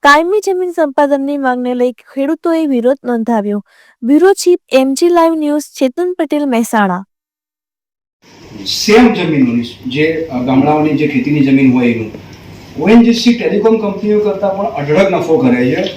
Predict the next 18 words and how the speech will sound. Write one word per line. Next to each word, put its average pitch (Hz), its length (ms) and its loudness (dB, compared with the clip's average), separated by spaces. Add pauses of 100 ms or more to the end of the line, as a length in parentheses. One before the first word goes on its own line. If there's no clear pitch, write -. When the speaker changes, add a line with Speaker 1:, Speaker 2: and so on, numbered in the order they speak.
(320)
Speaker 2:
અને 156 300 -6
ટેલિકોમ 220 400 2
કંપનીઓ 214 360 0
નુકસાન 202 460 0
કરવા 202 260 0
છતાં 208 360 -4
પણ 208 160 0
એક - 80 -2
સારું 170 340 0
ભાડું 156 280 2
આપે 147 200 0
છે 156 100 0
ખેડૂતોને, 147 460 -2 (420)
અને 190 240 -6
ઓ 175 120 -4
એન 208 140 4
જી 208 100 4
સી 214 400 -2